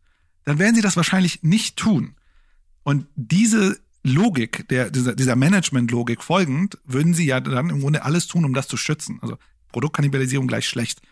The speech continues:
Ist ja dieses Ding, was man ja auch mit Kodak sagt. Kodak war, haben Digitalfotografie erfunden,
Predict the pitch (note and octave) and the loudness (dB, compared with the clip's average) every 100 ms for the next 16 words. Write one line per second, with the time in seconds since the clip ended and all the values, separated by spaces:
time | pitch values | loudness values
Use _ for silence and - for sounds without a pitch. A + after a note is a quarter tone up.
0 | _ _ _ - B2+ C3 B2 C3+ C#3+ C#3+ | _ _ _ -6 -2 0 0 2 2 2
1 | C3+ - C3+ A#2+ B2+ - E3+ D#3+ B2 A2+ | 0 0 0 0 -2 0 0 0 -2 -4
2 | A2 - C3+ B2 C3 A#2 C3+ - _ - | -6 -2 -2 -2 -2 0 -2 -2 _ -6
3 | C3 B2 C3+ C#3 D#3 C#3 B2+ - B2 - | -4 0 0 0 -2 -4 -4 -2 -4 0
4 | E3 G#3+ F#3+ | 0 4 4